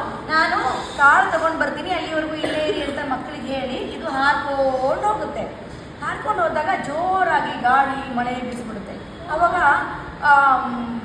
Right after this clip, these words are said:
ಎಲ್ಲಿ ಮೊಟ್ಟೆಗಳು ಇದ್ರಲ್ಲಿ ಇದ್ವಲ್ಲ, ಮರಿಗಳು ಇದ್ರಲ್ಲಿ, ಆ ಗೂಡಲ್ಲಿ ಇದ್ವಲ್ಲ, ಆ ಗೂಡು ದಬಾರ್ ಅಂತ ಕೆಳಗಡೆ ಬಿದ್ಬಿಡುತ್ತೆ ಜೋರ ಗಾಳಿಗೆ. So, ಮರಿಗಳು ಗೂಡಿಂದ ಆಚೆ ಬಿದ್ದು ಕೆಳಗಡೆ ನೆಲದ ಮೇಲೆ ಬಿದ್ಬಿಡ್ತವೆ.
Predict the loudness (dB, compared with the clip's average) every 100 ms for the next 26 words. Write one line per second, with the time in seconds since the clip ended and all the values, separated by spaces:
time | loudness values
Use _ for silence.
0 | -8 -8 -4 -6 -4 -4 -2 -2 -2 0
1 | 2 4 4 4 2 0 -2 -2 -2 0
2 | 2 4 2 2 -2 -2 0 0 -2 -4
3 | -6 -4 -2 -2 -2 -4 0 0 0 0
4 | 2 2 0 -4 -6 -4 -4 -4 0 0
5 | 4 4 4 0 -2 -4 -6 -4 -4 -6
6 | -6 -6 -8 -6 -4 -4 -2 -4 -4 -8
7 | -8 -12 -6 -2 0 0 0 -2 -4 -10
8 | -12 -14 -8 -6 -4 0 4 4 4 0
9 | -2 -8 -8 -8 -6 -6 -2 -2 -2 -2
10 | -4 -4 -6 -6 -8 -6 -6 -6